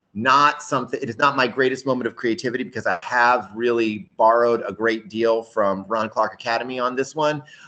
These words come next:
But the house system, a lot of schools have it.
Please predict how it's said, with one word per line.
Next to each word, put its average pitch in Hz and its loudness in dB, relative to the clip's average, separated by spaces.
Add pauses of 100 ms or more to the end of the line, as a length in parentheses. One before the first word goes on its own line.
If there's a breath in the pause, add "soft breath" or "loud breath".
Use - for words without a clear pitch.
But 180 6
the 143 2
house 202 -2
system, 123 -2
a - 0
lot 147 2
of 180 -8
schools 135 -6
have 90 -2
it. 82 -8